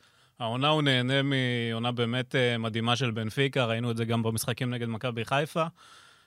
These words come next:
וגם, הוא מביא את עצמו לנבחרת, למרות שיש שם שני בלמי פרמייר ליג לא רעים בכלל, הוא באמת היה הבנקר של סקלוני בהגנה. וגם, גוורדיול, אה, הוא דובר, הוא,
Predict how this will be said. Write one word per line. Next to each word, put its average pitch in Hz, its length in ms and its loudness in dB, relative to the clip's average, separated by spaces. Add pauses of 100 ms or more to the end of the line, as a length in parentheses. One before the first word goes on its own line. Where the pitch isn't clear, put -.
(160)
וגם, 147 360 4
הוא 127 100 4
מביא 120 220 2
את 139 60 4
עצמו 135 220 4
לנבחרת, 135 540 2
למרות 120 320 0
שיש 123 840 -2
שם 127 320 -2
שני 131 340 -2
בלמי 131 320 2 (100)
פרמייר 135 320 2
ליג 120 160 0
לא 127 140 0
רעים 127 140 0
בכלל, 131 400 -2
הוא 135 420 -2
באמת 120 360 -4
היה 127 460 2 (600)
הבנקר 127 380 0
של 127 140 -2
סקלוני 123 460 0
בהגנה. 110 460 0 (580)
וגם, 175 280 4
גוורדיול, 127 680 4
אה, 147 40 2 (520)
הוא 139 180 -4
דובר, 131 720 2
הוא, 143 200 -8